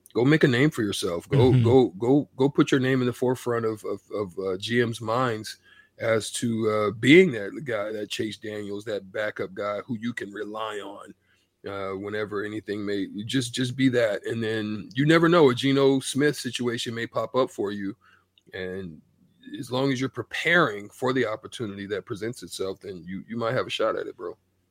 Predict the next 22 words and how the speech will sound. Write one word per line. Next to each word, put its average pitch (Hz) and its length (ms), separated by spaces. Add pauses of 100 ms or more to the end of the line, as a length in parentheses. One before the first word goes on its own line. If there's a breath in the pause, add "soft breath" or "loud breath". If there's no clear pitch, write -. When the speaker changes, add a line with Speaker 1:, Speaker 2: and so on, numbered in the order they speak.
Speaker 2:
Well, 185 100
let's 220 280
end 220 220
the 185 40
segment 185 340
with 139 140
this 156 180
from 151 260
Big 151 200
Slim 151 420
listening 139 340
down 127 280
in 127 200
Florida. 156 560
Um, 156 180
is 151 220
Wilson 233 400
really 202 300
an 170 60
upgrade 160 520
over 135 240
Baker? 180 560